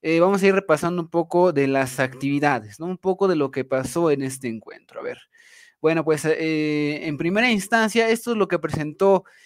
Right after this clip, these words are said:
el equipo, eh, de, de Pedro López, ¿no? Con, con Celeste Espino, con, eh, Karina Rodríguez, con Rebeca Bernal, eh, Ánica Rodríguez, ¿no?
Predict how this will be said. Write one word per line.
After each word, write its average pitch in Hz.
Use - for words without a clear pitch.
el 131
equipo, 170
eh, 135
de, 127
de 127
Pedro 175
López, 196
¿no? 165
Con, 151
con 127
Celeste 139
Espino, 170
con, 143
eh, 123
Karina 156
Rodríguez, 170
con 139
Rebeca 143
Bernal, 185
eh, 131
Ánica 170
Rodríguez, 170
¿no? 190